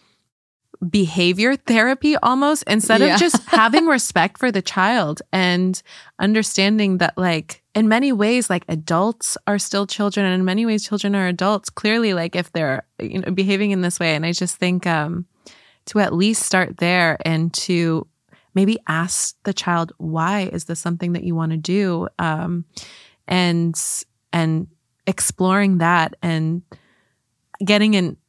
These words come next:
Speaker 1: understanding of the personality and values of, of the kid,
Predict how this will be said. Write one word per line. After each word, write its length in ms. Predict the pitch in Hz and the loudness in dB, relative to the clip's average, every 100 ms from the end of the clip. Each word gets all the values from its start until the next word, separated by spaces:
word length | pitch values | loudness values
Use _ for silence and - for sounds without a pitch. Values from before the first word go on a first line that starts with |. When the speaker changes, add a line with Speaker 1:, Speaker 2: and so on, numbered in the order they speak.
| _ | _
Speaker 1:
understanding 720 | 190 202 185 - 175 180 185 170 | 2 2 2 0 0 2 2 0
of 160 | 160 | -4
the 100 | - | -8
personality 800 | 160 - 175 - 165 175 190 175 | -8 -6 -6 -2 0 0 -2 -2
and 140 | 160 156 | -2 0
values 580 | 156 180 190 165 160 - | 0 2 0 -2 -6 -8
of, 240 | - 160 160 | -6 -6 -8
of 160 | - 165 | -12 -10
the 80 | 170 | -10
kid, 400 | - 180 165 | -6 -4 -2